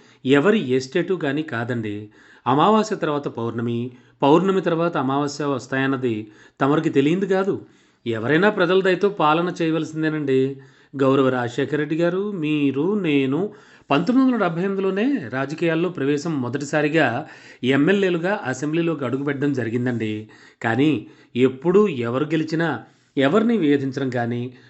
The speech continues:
ఫలానా వారిని ఫలానా సెక్షన్లతో కేసులు పెట్టమని, మక్కిలు ఇరగ్గొట్టమని ఎవరూ చెప్పిన సంఘటనలు చాలా అరుదండి. కానీ ఈరోజు ఓడిన వారు ఇంట్లో ఉండిపోతే, గెలిచిన మీరు, మీ కుమారుల వారు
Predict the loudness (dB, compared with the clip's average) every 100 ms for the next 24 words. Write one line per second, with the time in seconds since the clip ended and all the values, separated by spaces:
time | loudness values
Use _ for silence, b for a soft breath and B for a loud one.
0 | B 2 4 4 2 0 -2 -2 -4 -6
1 | -2 0 0 0 -4 -6 -6 -4 -2 -4
2 | -2 -4 -2 -2 -2 0 0 2 0 -2
3 | B B B 2 2 4 2 4 0 -2
4 | -2 -2 -2 -4 -6 B B -6 -4 0
5 | 0 0 -2 -2 -4 -2 -2 -2 -2 -2
6 | -2 -4 -10 -8 -2 0 2 0 0 -2
7 | -4 0 2 4 4 2 0 -2 0 0
8 | 2 2 2 0 0 0 0 0 -2 0
9 | -2 -4 -8 -6 -6 -4 -2 0 0 0
10 | -2 -4 B B 0 0 0 -2 -2 0
11 | 0 0 -2 -4